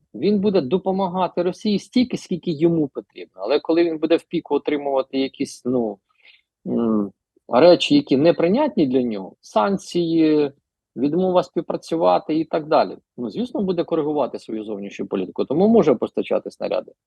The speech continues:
але до певної міри. Бо, як би там не було, але Китай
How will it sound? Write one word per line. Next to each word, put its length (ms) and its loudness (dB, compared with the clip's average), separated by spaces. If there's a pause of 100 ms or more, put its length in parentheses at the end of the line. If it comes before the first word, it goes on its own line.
(200)
але 180 6
до 120 4
певної 460 4
міри. 320 -6
Бо, 420 2 (260)
як 200 4
би 80 -2
там 200 -2
не 100 0
було, 240 0
але 260 2
Китай 480 -2